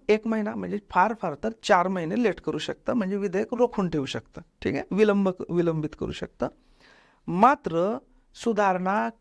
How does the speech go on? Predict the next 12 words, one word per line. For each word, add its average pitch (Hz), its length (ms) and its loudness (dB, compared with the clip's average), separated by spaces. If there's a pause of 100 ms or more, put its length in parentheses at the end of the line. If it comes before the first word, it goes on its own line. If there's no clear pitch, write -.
(460)
अमेंडमेंट 170 580 0
करण्याचा 156 560 -4
विधान 160 400 -6
परिषदेला 156 540 -8
अधिकार 151 420 -8
नाही. 196 320 -4 (260)
विधानसभेने 180 720 -2
ॲक्सेप्ट 233 480 -4
केला 247 160 6
तर 277 140 2
ठीक 285 300 -2
आहे, 147 100 -4